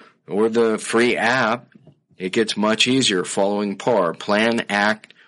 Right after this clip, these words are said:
record, and reassess. Do not be confused by some of the things they tell you about the habit loop and cue, routine, reward. I've done other episodes about that. I'm not gonna get into that now. Plan, act, record, and reassess.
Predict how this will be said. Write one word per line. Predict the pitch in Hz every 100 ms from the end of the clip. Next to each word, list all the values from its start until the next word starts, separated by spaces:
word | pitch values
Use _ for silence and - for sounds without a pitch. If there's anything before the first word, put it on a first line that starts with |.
| -
record, | 92 95 - 92 92 95 -
and | 95 92
reassess. | 90 95 90 - 113 92 - - - -
Do | 85
not | 95 104
be | 117
confused | 104 117 104 117 110 107 101 - - - - - _
by | 92 95
some | 87 104 98
of |
the | 98
things | 92 104 101 95
they | 98
tell | - 104 98
you | 95
about | 95 90 - _
the | -
habit | 80 104 104 101
loop | 80 107 104 98 - 71
and | 87 85 - - - -
cue, | - 107 107
routine, | 101 90 - 104 101
reward. | 98 92 95 98 95 92 - - - - - _ _ _ _ -
I've | 85
done | 98 95
other | 95 98 95 87
episodes | 98 - - 98 87
about | 87 90 87
that. | 95 92 87
I'm | 90
not | 90
gonna | - 90
get | 87
into | 90 87 85
that | 82
now. | 76 85 85 - _
Plan, | - 110 117 117 117
act, | - 101 98 95 -
record, | 87 98 92 - 123 120 117 110
and | 95 92
reassess. | 90 101 98 92 - 113 107 -